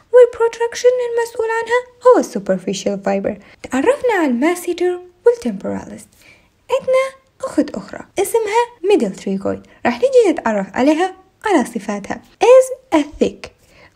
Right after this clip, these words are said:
quadrilateral muscle، هي عضلة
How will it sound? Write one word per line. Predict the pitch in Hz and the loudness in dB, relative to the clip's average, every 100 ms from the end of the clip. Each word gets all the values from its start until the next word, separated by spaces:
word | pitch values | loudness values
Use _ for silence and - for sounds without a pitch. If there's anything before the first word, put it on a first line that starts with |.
| - | -2
quadrilateral | 466 403 214 196 233 285 - 392 508 539 - - 427 | 2 2 2 0 2 2 2 4 6 4 -8 -6 0
muscle، | 277 - - - _ | 0 -2 -14 -18 _
هي | - 370 370 381 403 - _ _ - | 2 4 4 2 0 -6 _ _ -4
عضلة | 302 349 349 381 | -2 0 -2 -2